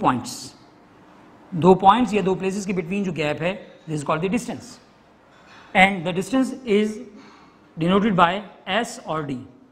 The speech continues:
S से या D से इसको represent करते हैं, और meter यानी length की form है इसलिए इसका unit भी क्या है, Meter। और है ये एक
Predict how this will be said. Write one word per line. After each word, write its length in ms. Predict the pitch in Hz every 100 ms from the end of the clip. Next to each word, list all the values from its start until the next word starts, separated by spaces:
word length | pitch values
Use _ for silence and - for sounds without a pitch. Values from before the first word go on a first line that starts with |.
| _ _ -
S 160 | 196 202
से 220 | - 220
या 120 | 202
D 160 | 165 180
से 100 | 208
इसको 280 | - 196 202
represent 380 | 156 165 202 202
करते 220 | 180 175
हैं, 120 | 196 - - -
और 160 | 180 165
meter 460 | 185 202 262 262
यानी 260 | 208 190 175
length 300 | 170 226 247 - - - - _ _ _ -
की 100 | 190
form 440 | - 180 185 220
है 200 | 202 196
इसलिए 260 | 190 208 190
इसका 180 | 185 190
unit 220 | 170 170
भी 120 | 165
क्या 140 | 165
है, 200 | 180 214
Meter। 360 | 151 131 127 110 - - - - - - -
और 140 | 196 180
है 160 | 208
ये 240 | 233 220 214
एक 360 | 220 - -